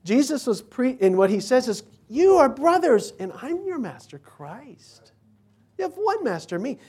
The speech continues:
He's saying, "Let's be Christians," not some focused on these other man-made, man-focused type of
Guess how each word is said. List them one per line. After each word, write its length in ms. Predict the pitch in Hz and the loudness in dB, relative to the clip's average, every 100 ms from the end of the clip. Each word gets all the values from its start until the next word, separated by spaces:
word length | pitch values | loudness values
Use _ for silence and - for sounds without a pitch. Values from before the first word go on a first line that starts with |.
| _ | _
He's 220 | - 294 - | -2 0 2
saying, 240 | 294 233 | 0 4
"Let's 260 | 311 392 - | 6 6 6
be 260 | 294 269 | 8 8
Christians," 1300 | 262 - 320 392 - - 269 220 156 123 101 - - _ _ _ | 6 0 4 4 4 -4 4 4 4 -2 -10 -18 -20 _ _ _
not 260 | 320 370 - | -2 -2 -4
some 560 | - - 254 262 190 151 | -14 -4 -2 -2 -6 -4
focused 420 | - 269 233 - | 4 4 4 -4
on 160 | 233 208 | -2 0
these 180 | 202 180 | 0 0
other 220 | 226 226 | 2 2
man-made, 1000 | 196 208 220 254 240 214 214 240 247 202 _ | 2 0 2 2 0 -2 -2 -2 -4 -8 _
man-focused 1300 | - 170 220 247 247 240 - 240 254 269 233 - - - _ _ _ _ _ _ | -8 -2 2 4 2 -4 0 2 4 2 -2 -2 -14 -20 _ _ _ _ _ _
type 460 | - - 233 233 226 | -16 0 2 2 0
of 320 | 208 156 - | -2 -2 -12